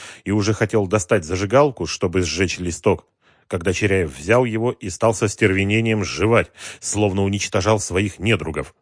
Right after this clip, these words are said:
Тумасов вздрогнул. «Не приведи бог иметь такого врага»,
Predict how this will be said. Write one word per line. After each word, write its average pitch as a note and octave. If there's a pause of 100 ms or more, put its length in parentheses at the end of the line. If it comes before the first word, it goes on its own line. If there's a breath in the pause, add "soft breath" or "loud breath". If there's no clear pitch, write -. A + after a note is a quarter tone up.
(400)
Тумасов F2
вздрогнул. E2+ (220)
«Не D#2
приведи F2+
бог F#2
иметь D#2+
такого D#2
врага», D#2